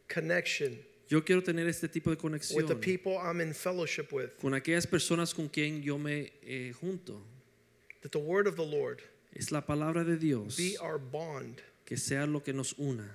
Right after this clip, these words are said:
Speaker 1: and not our friendship that's taking us to hell.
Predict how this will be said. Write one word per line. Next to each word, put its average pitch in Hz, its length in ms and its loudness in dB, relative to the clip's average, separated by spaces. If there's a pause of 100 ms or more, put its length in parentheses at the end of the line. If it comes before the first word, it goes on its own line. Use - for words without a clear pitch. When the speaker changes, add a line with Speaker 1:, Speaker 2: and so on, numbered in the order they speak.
Speaker 1:
and 135 120 -2
not 160 200 0
our 156 120 2
friendship 165 680 0
that's 139 240 2
taking 151 400 -4
us 135 120 -2
to 135 120 -8
hell. 123 320 -8